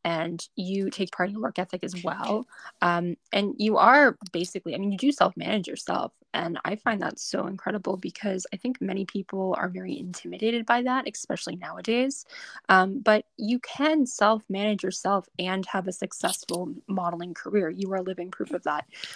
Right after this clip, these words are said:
Um, so as far as self-managing yourself and really being, you know, I guess your own advocate as well in this industry,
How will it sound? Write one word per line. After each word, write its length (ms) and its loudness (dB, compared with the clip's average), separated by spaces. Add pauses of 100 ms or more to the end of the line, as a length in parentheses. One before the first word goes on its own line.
(160)
Um, 260 6
so 220 4
as 120 0
far 160 2
as 140 2
self-managing 680 2
yourself 540 -6 (100)
and 220 -4
really 180 -2
being, 400 -4
you 160 -6
know, 140 -6
I 60 -6
guess 220 -8
your 160 -6
own 140 -6
advocate 440 -4
as 120 -6
well 380 -4
in 80 -10
this 180 -10
industry, 600 -4